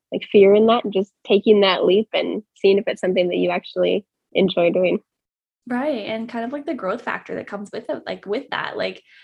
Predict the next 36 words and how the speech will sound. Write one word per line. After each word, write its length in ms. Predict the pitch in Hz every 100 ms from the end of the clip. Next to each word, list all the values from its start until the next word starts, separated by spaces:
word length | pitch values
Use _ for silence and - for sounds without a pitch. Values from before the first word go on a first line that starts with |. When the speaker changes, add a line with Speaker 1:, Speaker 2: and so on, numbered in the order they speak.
| _ -
Speaker 2:
how 140 | 226
much 220 | 247 269
are 40 | 285
you 120 | 262
gonna 220 | 240 233
grow 500 | 220 202 208 277 220
because 540 | 202 214 - - 247 240
of 140 | -
it? 400 | - 247 285 - _ _ _ _ -
And, 440 | 220 214 170 180
Speaker 1:
Mm-hmm. 60 | 208
Speaker 2:
you 60 |
know, 440 | 202 196 214 226 - _
kind 220 | - 240 214
of, 100 | 208
like, 140 | 202
opportunity 560 | - - 208 - 196 190
cost. 420 | - 220 220 -
What 120 | 196
if 120 | 220 220
it 100 | 214
turns 240 | 208 196
out 160 | 196 196
better 240 | 190 190
than 180 | 185 185
you 80 | 180
ever 160 | 185
could 120 | 190 196
have 80 |
imagined? 460 | 185 196 320 214 196
You 60 | 190
know, 60 |
like, 200 | 190 190 - -
have 260 | 190 196 190
this 260 | 185 -
fear. 680 | - 214 226 208 190 196 233